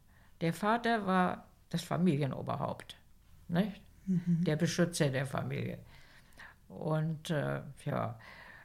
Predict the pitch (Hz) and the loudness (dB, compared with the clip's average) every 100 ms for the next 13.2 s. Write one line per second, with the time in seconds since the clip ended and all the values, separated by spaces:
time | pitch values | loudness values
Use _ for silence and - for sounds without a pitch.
0 | - - 160 147 - 160 214 220 - 170 | -6 0 2 2 4 4 4 2 2 0
1 | - - 175 156 147 147 - 156 165 160 | -2 2 4 4 2 0 -2 2 4 6
2 | 143 139 180 220 226 - 226 185 147 - | 6 6 6 6 2 2 2 4 4 6
3 | 170 - 233 233 226 240 240 226 202 175 | 6 4 4 4 8 8 6 4 0 0
4 | - 160 156 151 147 - 175 147 135 135 | 2 2 2 0 0 2 2 4 4 4
5 | 131 123 - 139 139 170 175 - 151 - | 2 -2 0 -2 2 0 0 -4 -6 -2
6 | 143 - 139 147 139 180 214 196 214 180 | -2 0 -2 -2 0 2 2 0 -2 -2
7 | 139 123 147 147 - - - - - - | -2 0 0 -2 -6 -12 -16 -18 -18 -2
8 | 151 165 - 165 147 139 135 143 151 - | 0 2 0 0 2 0 0 -4 -4 -2
9 | 247 - - 185 170 175 - - - - | 0 0 0 0 0 -4 -14 -18 -18 -14
10 | - 170 185 - - - - - - 156 | 0 2 2 -2 -16 -20 -20 -6 0 4
11 | 151 143 143 175 220 - - - - - | 4 4 4 4 4 0 -2 -8 -16 -20
12 | - - - - - - - - 113 123 | -20 -20 -20 -20 -20 -18 -18 -10 -6 -4
13 | 135 151 | -4 -6